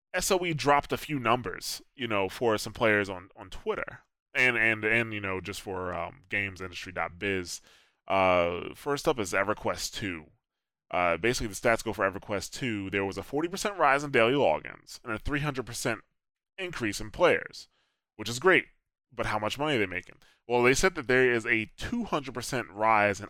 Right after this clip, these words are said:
item sales. So, I mean, they, they don't, they don't specify whether they mean, you know, item, like, units or actually, like,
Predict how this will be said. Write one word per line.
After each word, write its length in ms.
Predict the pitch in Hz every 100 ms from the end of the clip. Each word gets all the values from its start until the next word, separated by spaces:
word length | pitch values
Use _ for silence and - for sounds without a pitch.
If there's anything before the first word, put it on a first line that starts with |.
| -
item 340 | 98 104 92
sales. 560 | - 92 - - - _ _ _ _ _ _ _ _
So, 140 | - 151
I 40 |
mean, 260 | 135 127 120
they, 180 | 147 147
they 160 | 151
don't, 320 | 175 175 -
they 80 | 135
don't 160 | 175 156
specify 520 | - 151 156 139 117
whether 220 | 117 117
they 120 | 113
mean, 420 | 113 113 107 98 95
you 100 | 151
know, 220 | 123 95 -
item, 440 | 107 117 117 107 107
like, 140 | 104 104
units 720 | 95 104 139 226 - - - _
or 280 | 127 117 104
actually, 480 | 107 110 - 123 107
like, 160 | 95